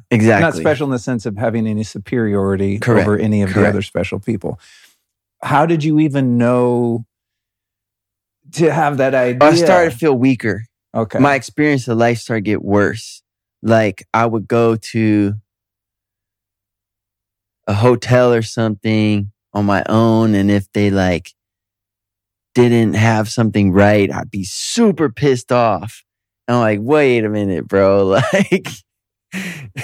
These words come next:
Speaker 1: it's nice to increase your standard of living and have nice things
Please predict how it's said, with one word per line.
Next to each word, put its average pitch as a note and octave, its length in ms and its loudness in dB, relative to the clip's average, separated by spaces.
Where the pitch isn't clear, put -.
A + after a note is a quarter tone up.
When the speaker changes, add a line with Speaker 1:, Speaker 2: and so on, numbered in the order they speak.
Speaker 1:
it's F#3 300 2
nice F#3 560 -2
to C#3+ 380 0
increase D3 580 0
your C3 260 2
standard C3 460 -2
of F#2+ 140 -2
living D3 400 2
and B2 100 0
have A2+ 100 -2
nice A2+ 340 -2
things C3+ 580 0